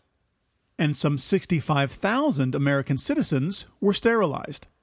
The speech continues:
The National Socialists in Germany based their eugenics laws on the American ones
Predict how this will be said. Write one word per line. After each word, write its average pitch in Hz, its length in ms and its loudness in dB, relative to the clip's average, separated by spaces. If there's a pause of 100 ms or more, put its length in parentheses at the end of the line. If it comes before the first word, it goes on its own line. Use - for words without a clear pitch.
(1160)
The 170 100 2
National 208 520 0
Socialists - 760 -2
in 135 220 2
Germany 139 520 -2 (300)
based 165 420 0
their 160 140 2
eugenics 139 680 -2
laws 131 440 -2 (240)
on 160 160 2
the 165 100 0
American 165 560 0
ones - 460 -6